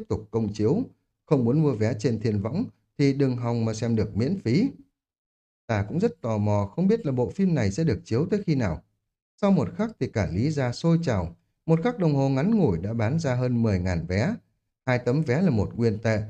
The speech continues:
số tiền kiếm được đã hơn năm ngàn nguyên tệ rồi. Nếu cứ tiếp tục bán vé mà toàn bộ người chân hư giới đều đến xem, vậy thì sẽ kiếm được bao nhiêu tiền đây? Mặc dù suy nghĩ này có vẻ không thực tế, nhưng cũng có thể khiến cho bọn hắn kiếm được món lời rất lớn.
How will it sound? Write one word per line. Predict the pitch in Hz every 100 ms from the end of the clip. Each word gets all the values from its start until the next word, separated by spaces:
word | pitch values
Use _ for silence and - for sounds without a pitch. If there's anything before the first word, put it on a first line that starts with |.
| -
số | - 226 226
tiền | 135 117
kiếm | 151 226
được | 180 101 -
đã |
hơn | 120 127 120
năm | 123 123
ngàn | 104 82
nguyên | 104 110
tệ | 113 104
rồi. | - 95 82 - _ _ _ -
Nếu | 156
cứ | 175
tiếp | 220 226 -
tục | 104 -
bán | 101 156
vé | 107 120 247 - _ 156
mà | 147 151
toàn | 143
bộ | 139 131
người | 135 127 113
chân | 185 185
hư | 190
giới | 165 147 202
đều | 117 78
đến | 82 120
xem, | 165 135 123 - _ -
vậy | 151 143
thì | 135 127
sẽ | 170 165
kiếm | 113 190
được | 113 87
bao | 117 120
nhiêu | 113 110
tiền | 101 80
đây? | 120 110 - _ _ _ _ -
Mặc | 147 147
dù | 127 120
suy | - 135
nghĩ | 170
này | 175 -
có | 139
vẻ | 117 -
không | 131 113
thực | 113 101
tế, | - 110 214 262 - _
nhưng | 202 202
cũng | 202 220
có | 226
thể | 120 92
khiến | 110 143
cho | 120
bọn | 120 -
hắn | 95 139
kiếm | - 127
được | 175 -
món | 92 143
lời | 127 92
rất | - 160 113
lớn. | 110 220